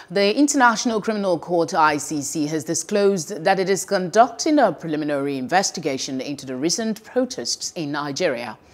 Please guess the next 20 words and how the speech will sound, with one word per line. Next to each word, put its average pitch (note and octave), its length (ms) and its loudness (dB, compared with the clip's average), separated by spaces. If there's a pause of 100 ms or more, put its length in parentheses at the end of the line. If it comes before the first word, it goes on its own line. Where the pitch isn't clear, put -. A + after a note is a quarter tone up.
(560)
In A#3+ 80 4
a A#3+ 40 6
statement, C4 640 4
the D#3 120 4
Office A#3 340 2
of E3 140 2
the D#3 120 -2
I D#3+ 140 4
C D#3 240 -6
C D3 180 -6
prosecutor D3 580 -4
said E3+ 260 -2
it D3+ 120 -6
had D3+ 140 -6
received A#3 520 -2
information D#3 960 0
on D3 140 -2
alleged D3 480 0
crimes. A#2 840 -2
It - 200 -12